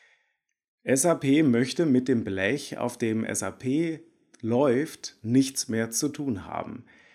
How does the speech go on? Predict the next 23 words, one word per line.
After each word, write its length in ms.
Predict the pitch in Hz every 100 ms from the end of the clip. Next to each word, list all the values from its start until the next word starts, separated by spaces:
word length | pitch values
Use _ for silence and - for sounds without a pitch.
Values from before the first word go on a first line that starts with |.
| _ -
Das, 320 | 107 104 123
äh, 220 | 110 107
ganze 380 | 120 165 147 135
Thema, 640 | 139 135 135 127 120 107
woher 380 | 113 120 131 180
kommt's 400 | 180 110 104 104
ab, 260 | 104 - - -
wird 340 | 107 113 117
im 120 | 110
Prinzip, 640 | 110 107 101 107 107 - -
ähm, 500 | 98 98 95 92 92 - _ _
ja, 420 | - 92 87 82 - _ _ -
äh, 140 | - -
ausgeblendet. 1040 | 143 180 - 92 95 98 110 139 165 - - - _
Das 180 | 107 -
kommt 320 | 143 156 -
einfach 400 | 107 135 135 120
aus 240 | 90 113 110
der 120 | 98
Cloud. 500 | 95 92 104 92 -
Also 240 | 85 90
das 240 | 92 101 120
wird 160 | 131